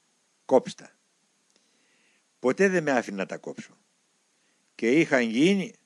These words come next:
Παναγία μου, δεν τα είχε κόψει ποτέ. Ήταν φοβερό το θέαμα.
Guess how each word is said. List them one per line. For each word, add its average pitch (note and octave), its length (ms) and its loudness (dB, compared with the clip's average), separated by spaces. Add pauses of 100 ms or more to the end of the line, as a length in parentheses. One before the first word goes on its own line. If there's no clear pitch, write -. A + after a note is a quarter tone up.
(640)
Παναγία B2+ 600 0
μου, D#2+ 240 -16 (1200)
δεν E3 240 2
τα G3 80 0
είχε F3 220 2
κόψει F#3 300 -2
ποτέ. E3+ 460 -2 (880)
Ήταν F#3 340 -2
φοβερό D#3 360 0
το G3 120 -4
θέαμα. B2+ 500 -14